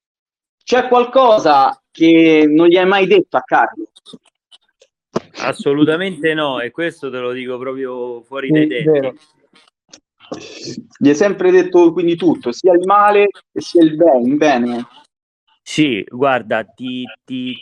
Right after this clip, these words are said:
Speaker 2: ti posso dire anche dei piccoli segreti, visto che,
Speaker 3: <laughs>
Speaker 2: diciamo,
Speaker 3: Se
Speaker 2: noi,
Speaker 3: siamo tra
Speaker 2: eh,
Speaker 3: noi.
Speaker 1: Non troppo,
Speaker 2: eh,
Speaker 1: eh, perché dopo
Speaker 2: no,
Speaker 1: Carlo
Speaker 2: no,
Speaker 1: se la prende con te,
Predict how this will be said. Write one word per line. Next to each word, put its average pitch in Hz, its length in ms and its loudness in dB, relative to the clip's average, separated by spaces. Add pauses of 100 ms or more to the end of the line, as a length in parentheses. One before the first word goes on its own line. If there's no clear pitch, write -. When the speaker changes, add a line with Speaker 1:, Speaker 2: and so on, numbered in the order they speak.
Speaker 2:
ti 127 120 -12
posso 131 640 -6
dire 131 380 -8
anche 131 460 -8
dei 123 160 -12
piccoli 123 400 -14
segreti, 113 520 -14
visto 107 360 -16
che, 104 680 -8
Speaker 3:
<laughs> 95 40 -20
Speaker 2:
diciamo, 104 600 -14 (600)
Speaker 3:
Se - 220 -2
Speaker 2:
noi, 165 100 2
Speaker 3:
siamo 160 200 -2
tra 156 160 -2
Speaker 2:
eh, 156 60 -6
Speaker 3:
noi. 143 340 0 (420)
Speaker 1:
Non 180 280 2
troppo, 143 540 2
Speaker 2:
eh, 147 40 2
Speaker 1:
eh, 143 120 0
perché 139 340 -6
dopo 151 260 -2
Speaker 2:
no, 135 80 0
Speaker 1:
Carlo 156 680 2
Speaker 2:
no, 131 80 -4
Speaker 1:
se - 80 -4
la 143 100 2
prende 147 260 2
con 147 100 4
te, 151 80 2